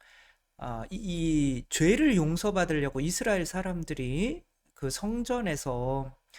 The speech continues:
그냥 매번 매일 뭐 소 바치고 매일 뭐 닭 바치고 맨날 뭐 바치잖아요.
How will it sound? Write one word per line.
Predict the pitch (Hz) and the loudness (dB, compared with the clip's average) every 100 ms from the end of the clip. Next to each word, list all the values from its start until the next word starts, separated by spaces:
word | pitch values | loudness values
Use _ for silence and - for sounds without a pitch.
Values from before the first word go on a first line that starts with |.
| - - _ | -20 -20 _
그냥 | 160 156 | -6 -6
매번 | 143 - - - - 214 202 190 165 165 147 | -6 -8 -6 -4 0 2 4 4 2 -2 -2
매일 | - - 349 285 214 180 | 0 4 8 8 6 4
뭐 | 165 170 | 0 -4
소 | - 254 | 0 0
바치고 | 233 180 - 196 196 180 180 196 - - | 0 -4 -4 -2 0 -2 -2 -8 -10 -10
매일 | - 214 262 220 | -4 -2 0 0
뭐 | 175 175 202 | -2 -6 -6
닭 | - - | -6 -6
바치고 | - - - 202 185 170 170 | -8 -8 -6 -6 -6 -6 -6
맨날 | 170 - 262 | -6 -4 0
뭐 | 202 208 | 2 2
바치잖아요. | - - - 165 - | 0 -4 -6 -6 -6